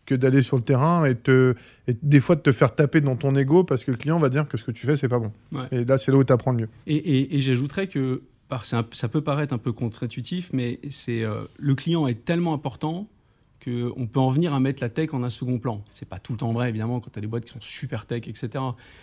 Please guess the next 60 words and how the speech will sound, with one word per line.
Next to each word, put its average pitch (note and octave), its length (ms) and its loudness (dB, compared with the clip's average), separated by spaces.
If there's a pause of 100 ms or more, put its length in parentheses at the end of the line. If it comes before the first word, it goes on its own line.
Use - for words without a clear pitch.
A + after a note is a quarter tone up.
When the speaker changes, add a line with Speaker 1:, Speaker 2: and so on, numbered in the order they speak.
(160)
Speaker 2:
Mais A2+ 120 0
la A2 120 -2
plupart E3+ 320 0
des C3 120 0
épisodes C3 320 -2
sont C3 140 -4
revenus, C#3 360 0
ça C#3 60 -6
sert C3+ 200 -4
à B2+ 120 0
rien D#3+ 300 0
de C#3 60 -2
faire A2 160 -6
une C3 180 -2
énorme E3 560 -2
truc, D3 260 -6
usine C3 160 -6
à C3+ 60 -4
gaz, D3 240 -4
il - 40 -16
faut B2+ 100 -14
faire A#2 160 -8
un A2+ 80 -6
truc C3+ 180 -8
qui - 100 -10
est A#2+ 40 -4
utile B2+ 260 -6
pour - 160 -12
le G#2 60 -14
client, C3+ 200 -4
il C3+ 60 -6
faut B2 120 -8
que - 60 -12
la A2+ 60 -6
tech B2 220 -4
soit A#2+ 140 -4
vraiment B2 260 -2
au B2+ 40 -4
support C3 360 -8
et A#2 40 -6
que A2 60 -12
tu - 80 -20
puisses - 220 -12
le A#2 80 -6
vendre A2+ 220 -2
rapidement. G#2 420 -8
Speaker 1:
Ce - 80 -20
qui D3 120 -6
fait D3 140 2
un C#3+ 60 6
lien D3 180 4
d'ailleurs B2 300 0
avec A2+ 180 -6
le A#2 80 -6
point A#2+ 180 -6
numéro A#2 300 -4
deux A#2+ 140 -4
de A#2 40 -6
la A2+ 60 -4
conclusion. A#2 540 -4